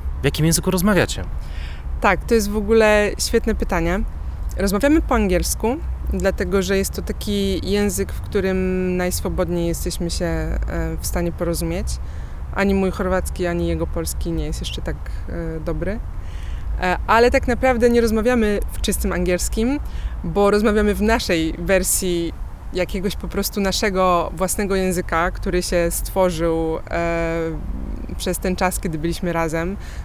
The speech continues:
Speaker 2: z po-, z różnych anegdot to wyrosło, z różnych sytuacji takich życiowych, z sytuacji tego typu, że na przykład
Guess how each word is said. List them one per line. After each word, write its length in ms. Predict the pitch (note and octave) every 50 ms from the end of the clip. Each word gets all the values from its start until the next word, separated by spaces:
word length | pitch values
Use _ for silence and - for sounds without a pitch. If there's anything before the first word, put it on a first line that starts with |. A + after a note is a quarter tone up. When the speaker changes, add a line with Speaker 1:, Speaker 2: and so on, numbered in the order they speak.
| -
Speaker 2:
z 120 | - - - - - -
po-, 180 | G3 F#3 F#3 F3+ F3 E3+
z 140 | F3 E3 F3
różnych 400 | F#3+ F#3+ F#3+ F3+ G3+ G3 F#3+ - -
anegdot 680 | - G3+ G3+ G#3 G#3+ G#3+ G3 F#3+ G3+ F#3 F#3 F3+ -
to 140 | - - F3+
wyrosło, 520 | E3+ F3+ F3 F3+ F3 E3+ - - F3+ F3
z 60 | E3
różnych 280 | F3 F3 F3 F#3 F3+ -
sytuacji 520 | - G3+ F#3 - F3 F3+ F3+ F#3 - D3+
takich 280 | - F#3+ - - F3 F3+
życiowych, 600 | E3 F3+ - - F#3+ F3 E3+ E3+ E3+ E3+ - - - - - - - - - - - - -
z 60 | -
sytuacji 640 | - - - A#3 A3 - B3 A#3 A#3+ B3 A#3+ - -
tego 240 | - C4 A3 A#3+ A#3
typu, 360 | - B3 A#3 - - A3+ A3
że 400 | G3 G#3 A3 G#3+ G#3 G#3 G3+ - - - - - -
na 160 | - G#3 G#3 G#3
przykład 400 | - - A#3+ A3+ - A3 G#3+